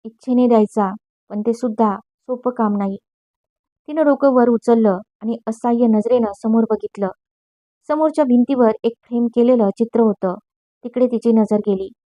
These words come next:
ट्रॅव्हल विंगच्या ऑफिसात भिंतीवर ठिकठिकाणी बरीच फ्रेम केलेली चित्र टांगून ठेवलेली होती. विमानं, आगबोटी, आगगाड्या आणि एसटी बसेसच्या अशा प्रवासी वाहनांची रंगीत चित्र,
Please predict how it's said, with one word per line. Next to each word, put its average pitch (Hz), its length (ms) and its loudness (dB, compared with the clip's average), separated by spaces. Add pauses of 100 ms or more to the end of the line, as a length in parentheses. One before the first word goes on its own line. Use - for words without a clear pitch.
(520)
ट्रॅव्हल 240 360 0
विंगच्या 240 360 2
ऑफिसात 208 520 -2 (460)
भिंतीवर 262 480 0
ठिकठिकाणी 247 800 -2
बरीच 240 340 0
फ्रेम 226 160 -2 (100)
केलेली 220 440 2
चित्र 247 460 -8
टांगून 214 420 -2
ठेवलेली 220 340 2
होती. 196 300 -4 (720)
विमानं, 220 420 0 (140)
आगबोटी, 214 540 -4 (120)
आगगाड्या 208 480 -2 (440)
आणि 226 160 -14 (100)
एसटी 262 280 -12
बसेसच्या 226 600 -2 (280)
अशा 247 200 -6
प्रवासी 233 480 0
वाहनांची 214 500 0
रंगीत 208 380 -4
चित्र, 202 340 -6